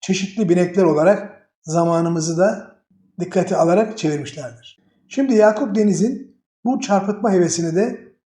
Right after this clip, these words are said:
kursağında bırakmak üzere Kur'an'da içinde deve geçen ayetleri inceleyelim. En'am suresi yüz kırk dördüncü ayette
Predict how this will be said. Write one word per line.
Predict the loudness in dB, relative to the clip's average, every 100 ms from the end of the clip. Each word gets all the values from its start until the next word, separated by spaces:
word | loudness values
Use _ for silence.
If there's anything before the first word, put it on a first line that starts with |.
| -8
kursağında | -4 2 4 4 2
bırakmak | 2 0 -2 -2
üzere | -4 -2 -4 -6 -18 _ _ _ _
Kur'an'da | 0 2 2 0 -2 -4 -8 _ _ _
içinde | -6 0 0 2 4
deve | 4 4
geçen | 4 0 -4 0
ayetleri | 2 2 2 2
inceleyelim. | 2 2 0 -4 -8 -14 _ _ _ _ _ _
En'am | -2 0 0 0
suresi | 0 0 0 -4 -6 -8 -20 _ _ _
yüz | -2 0
kırk | 0 4
dördüncü | 4 4 2 4
ayette | 2 0 -2 -6 -6 -12